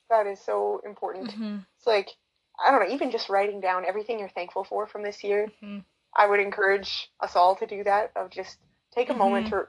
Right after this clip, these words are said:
Speaker 1: to pause and just think, "Okay, have I grown in my love for the Lord?"
Speaker 2: Yeah.
Speaker 1: Like, have, have I grown there? Like, what has he, what has he done for me
Speaker 2: Mm-hmm.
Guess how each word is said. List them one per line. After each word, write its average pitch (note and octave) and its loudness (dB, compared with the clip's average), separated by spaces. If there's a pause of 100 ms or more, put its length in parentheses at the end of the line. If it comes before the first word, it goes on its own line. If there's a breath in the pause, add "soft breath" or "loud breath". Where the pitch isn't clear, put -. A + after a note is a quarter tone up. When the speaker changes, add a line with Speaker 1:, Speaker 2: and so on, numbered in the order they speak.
(120)
Speaker 1:
to G3 -14
pause F#3 6
and G3 -12
just G3 -10
think, G3 -8
"Okay, F#3+ -6 (680)
have A#3 2
I A3+ 8
grown G#3+ 2
in C4+ -4
my A3 0
love F#3 2
for - -14
the F#3 -6
Lord?" - -4
Speaker 2:
Yeah. G3 -2 (1120)
Speaker 1:
Like, G#3 2
have, A#3 4
have A#3+ 4
I C4 6
grown G#3 -2
there? F#3+ -4 (240)
Like, G3 -2 (560)
what A3+ 4
has C#4 -18
he, G#3+ -16 (320)
what E4+ 0
has G4+ -8
he A#3+ -12
done F#3+ 0
for F#3 -2
me F3 -4
Speaker 2:
Mm-hmm. B3 -4